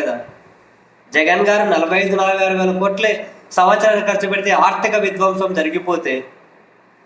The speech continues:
చంద్రబాబు గారి నేతృత్వంలో కూటమి లక్ష యాభై వేల కోట్ల రూపాయలు మేనిఫెస్టోలో వాళ్ళు ప్రామిస్ చేశారు కదా. మరి ఆ కూటమికి మీరు ఎలా మద్దతు ఇచ్చారు? మీడియా సమావేశం పెట్టి మద్దతు ఇస్తా అన్నారు, ఎందుకు ఇచ్చారు? ఎలా ఇచ్చారు సార్?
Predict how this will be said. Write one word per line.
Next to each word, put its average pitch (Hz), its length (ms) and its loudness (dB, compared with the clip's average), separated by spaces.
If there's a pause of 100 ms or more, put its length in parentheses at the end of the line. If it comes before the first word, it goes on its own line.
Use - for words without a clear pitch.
(680)
చంద్రబాబు 233 540 2
గారి 240 140 4
నేతృత్వంలో 233 460 0
కూటమి 214 320 -2
లక్ష 160 320 -2
యాభై 196 380 2
వేల 190 240 0
కోట్ల 214 220 0
రూపాయలు 202 440 0 (560)
మేనిఫెస్టోలో 196 680 0
వాళ్ళు 180 160 0
ప్రామిస్ 185 400 -2
చేశారు 185 280 -2
కదా. 160 220 0 (540)
మరి 208 140 4
ఆ 196 200 4
కూటమికి 233 440 -2
మీరు 190 240 0
ఎలా 226 180 4
మద్దతు 220 320 0
ఇచ్చారు? 214 320 -4 (1080)
మీడియా 247 320 2
సమావేశం 240 500 0
పెట్టి 233 200 -2
మద్దతు 214 340 -2
ఇస్తా 226 200 -2
అన్నారు, 214 220 0
ఎందుకు 185 200 -4
ఇచ్చారు? 208 320 -6 (1300)
ఎలా 175 160 2
ఇచ్చారు 208 340 0
సార్? 196 200 0